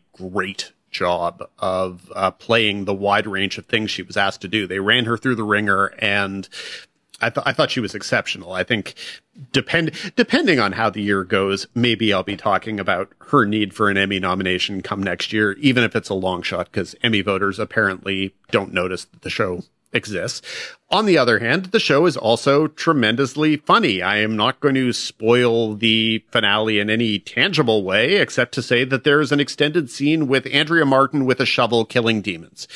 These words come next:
And if that is not a thing that you find an incentive to watch, then you and I are different people, and that is a totally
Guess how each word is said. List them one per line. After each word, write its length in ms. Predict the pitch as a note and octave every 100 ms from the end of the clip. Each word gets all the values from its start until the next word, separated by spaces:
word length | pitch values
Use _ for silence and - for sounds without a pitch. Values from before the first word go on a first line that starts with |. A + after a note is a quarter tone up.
| - - -
And 140 | A#2
if 120 | G2+
that 220 | - C3+ F3
is 200 | C3 B2
not 240 | A#2+ A#2+
a 60 | A2
thing 420 | - B2 B2+ C3
that 220 | A2+ G#2
you 220 | A#2+ A#2+ A#2+
find 420 | A#2+ G#2+ A2 G#2+
an 140 | G#2+
incentive 500 | G#2+ G#2 G#2 G2 G#2+
to 100 | -
watch, 420 | F#2+ - G2 - -
then 180 | G#3+
you 240 | D#3+ C3 C#3
and 80 | G2+
I 160 | G2
are 160 | D3 E3
different 360 | A2+ G#2 C3
people, 320 | - G2 C#3 F3+
and 120 | E3
that 160 | G2
is 100 | C3+
a 60 | F#3+
totally 560 | - G2 G2 G2+ A#2+